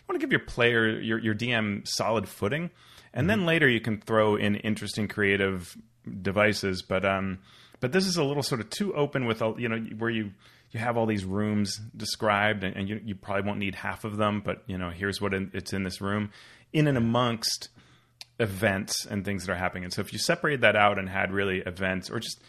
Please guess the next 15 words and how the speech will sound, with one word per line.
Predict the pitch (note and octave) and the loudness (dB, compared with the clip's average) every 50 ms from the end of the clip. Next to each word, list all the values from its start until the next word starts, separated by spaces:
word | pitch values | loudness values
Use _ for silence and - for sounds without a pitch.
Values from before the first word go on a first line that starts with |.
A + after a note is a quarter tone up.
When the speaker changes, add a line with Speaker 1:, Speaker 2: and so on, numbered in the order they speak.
| - _ - - | -20 _ -18 -12
Speaker 1:
I | - C3 A#3 | -8 -8 -6
don't | B3+ B3 | -6 -6
know, | A#2 A2 | -6 -6
don't | A2+ A#2+ D3 F#3 - C#3 - | -2 -2 -2 -2 -4 -8 -6
detail | G#2+ G#2+ G#2+ G#2+ - G2 F2 F2 | -6 -6 -6 -4 -6 -6 -6 -6
the | E2 F2 | -6 -8
rooms | F2 F2 F2 F2 F2 | -8 -8 -8 -8 -10
that | F#2 E2+ | -12 -14
don't | - F2 E2+ E2+ | -12 -12 -12 -10
matter, | E2+ E2 D#2+ D#2+ D#2+ - - _ _ _ _ _ _ _ - | -10 -10 -10 -10 -12 -14 -16 _ _ _ _ _ _ _ -8
like, | G#2 G2 A#3 | -6 -2 0
Speaker 2:
Right. | A3+ A2 | 0 -2
Speaker 1:
or | G2 - - | -2 -6 -6
in | A#2 A2 G#2+ | -4 -2 -2
any | G#2+ G#2+ G#2+ G2 F#2 - | 0 0 -2 -2 -4 -6